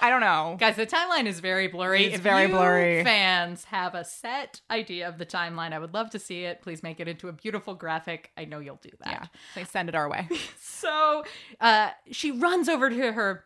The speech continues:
Speaker 2: stationery set and starts writing something. And then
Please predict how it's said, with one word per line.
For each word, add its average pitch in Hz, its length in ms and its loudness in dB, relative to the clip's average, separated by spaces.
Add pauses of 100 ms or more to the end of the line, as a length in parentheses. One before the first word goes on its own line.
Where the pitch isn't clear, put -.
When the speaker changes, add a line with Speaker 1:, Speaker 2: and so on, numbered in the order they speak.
(100)
Speaker 2:
stationery 151 640 -10
set 196 400 -4 (260)
and 226 160 0
starts 208 380 0
writing 190 580 2
something. 170 720 -8 (280)
And 190 240 -6
then 170 420 -4